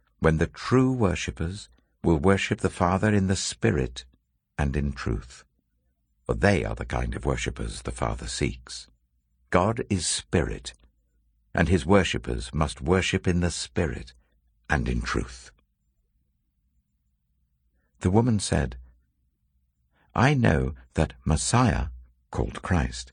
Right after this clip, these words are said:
is coming. When he comes, he will explain everything to us." Then Jesus declared, "I,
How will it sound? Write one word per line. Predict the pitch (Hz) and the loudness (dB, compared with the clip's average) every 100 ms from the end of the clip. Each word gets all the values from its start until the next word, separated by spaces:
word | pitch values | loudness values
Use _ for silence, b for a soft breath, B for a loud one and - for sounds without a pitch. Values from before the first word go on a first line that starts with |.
| - | -6
is | 80 - | -4 -2
coming. | 98 78 57 55 - _ _ _ _ _ _ _ _ _ _ | 0 0 0 -2 -8 _ _ _ _ _ _ _ _ _ _
When | 98 95 | 2 4
he | 101 | 2
comes, | - 92 78 80 | 2 2 2 0
he | 85 | 2
will | 78 | 2
explain | 78 - 73 73 | 0 0 2 2
everything | 67 65 62 60 58 | 0 -4 -4 -4 -4
to | 53 | -8
us." | 52 - - _ _ _ _ _ _ _ _ _ _ _ - | -10 -12 -20 _ _ _ _ _ _ _ _ _ _ _ -2
Then | 85 117 | 0 2
Jesus | 107 101 92 - | 2 2 0 -4
declared, | - - 76 60 57 - - _ _ _ _ _ _ _ _ _ _ | -6 -2 -2 -2 -4 -8 -16 _ _ _ _ _ _ _ _ _ _
"I, | 85 87 62 58 | -4 -2 -2 -6